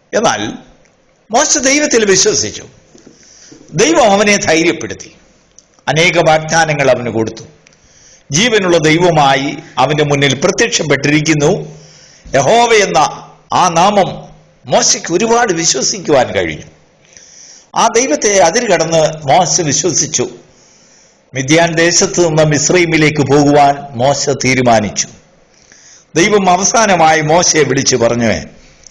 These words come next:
അവനോട് പറയുന്നത്, പുറപ്പാട് പുസ്തകം നാലാം അധ്യായം പതിനേഴാം വാക്യത്തിൽ, "മോശേ, നിന്റെ നാവിനെ ഞാൻ ബലപ്പെടുത്തുന്നു. നീ വിക്കനാണെന്ന് എനിക്കറിയാം. അതിനൊക്കെ ഒരു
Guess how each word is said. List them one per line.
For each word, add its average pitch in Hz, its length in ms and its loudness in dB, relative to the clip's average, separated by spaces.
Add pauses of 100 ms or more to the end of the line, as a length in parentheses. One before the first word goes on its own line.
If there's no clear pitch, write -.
(1080)
അവനോട് 220 420 2
പറയുന്നത്, 175 640 0 (760)
പുറപ്പാട് 160 380 2
പുസ്തകം 143 460 -2
നാലാം 147 360 2
അധ്യായം 131 440 0
പതിനേഴാം 131 500 2
വാക്യത്തിൽ, 107 480 0
"മോശേ, 123 460 0 (1080)
നിന്റെ 139 220 -2
നാവിനെ 165 540 0
ഞാൻ 139 280 2
ബലപ്പെടുത്തുന്നു. 135 760 -2 (840)
നീ 147 140 -2
വിക്കനാണെന്ന് 165 680 0
എനിക്കറിയാം. 113 480 -2 (600)
അതിനൊക്കെ 175 480 -2
ഒരു 131 140 2